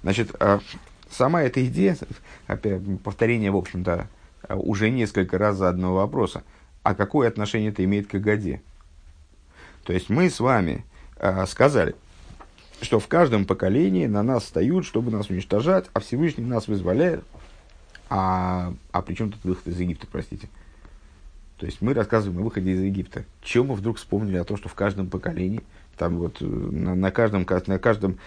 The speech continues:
на, на каждом историческом этапе, скажем, да, на нас интересует час выхода из Египта, мы о нем разговор-то ведем.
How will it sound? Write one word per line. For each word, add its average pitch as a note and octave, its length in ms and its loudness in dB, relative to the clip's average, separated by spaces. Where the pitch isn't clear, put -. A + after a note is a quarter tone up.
на, F#2+ 500 2
на G2 220 2
каждом G#2 340 2
историческом G#2+ 560 2
этапе, G2+ 320 0
скажем, - 400 -4
да, C#3+ 160 0
на G2 180 0
нас B2+ 160 -2
интересует G#2+ 500 0
час A2 220 0
выхода G#2 320 -2
из G2 80 0
Египта, C3+ 340 -2
мы F2+ 160 0
о F2+ 80 -2
нем A2+ 300 0
разговор-то F#2+ 460 2
ведем. F2+ 360 0